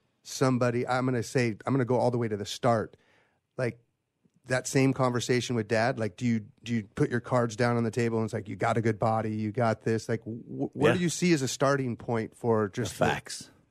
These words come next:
Speaker 2: What do you wanna achieve? I knew what I wanted to achieve. I wanted to become a world champion, and I wanted to lead people and help people.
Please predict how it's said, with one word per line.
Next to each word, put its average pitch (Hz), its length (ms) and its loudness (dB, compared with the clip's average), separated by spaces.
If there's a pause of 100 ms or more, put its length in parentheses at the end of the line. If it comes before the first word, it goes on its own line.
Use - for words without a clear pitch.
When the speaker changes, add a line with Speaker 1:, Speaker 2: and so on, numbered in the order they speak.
(300)
Speaker 2:
What 90 100 0
do 90 60 2
you 85 100 2
wanna 85 220 0
achieve? 76 400 -8 (840)
I 87 40 -6
knew 92 120 0
what 101 120 6
I 92 80 6
wanted 90 260 2
to 82 100 -4
achieve. 80 360 -4
I - 20 -8
wanted 78 180 -4
to 80 80 -8
become 82 160 -10
a 71 60 -6
world 82 220 -4
champion, 80 580 -6 (300)
and 62 80 -14
I - 20 -12
wanted 71 220 -6
to 71 40 -2
lead 76 200 -2
people 71 340 -4
and 64 140 -4
help - 160 -10
people. - 360 -16